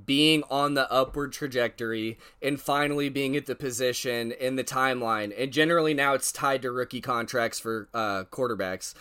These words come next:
But being in the timeline where you can finally take shots in the trade market,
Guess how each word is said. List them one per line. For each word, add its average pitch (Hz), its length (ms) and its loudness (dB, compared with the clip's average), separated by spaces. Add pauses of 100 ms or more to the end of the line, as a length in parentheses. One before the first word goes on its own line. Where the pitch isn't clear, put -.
(260)
But 131 220 6
being 175 280 6
in 180 80 4
the 175 100 2
timeline 143 520 4
where 123 80 -2
you 123 140 -4
can 127 140 -4
finally 139 480 2
take 135 260 -2
shots 131 480 4
in 127 160 -4
the 117 80 -4
trade 123 320 0
market, 120 560 0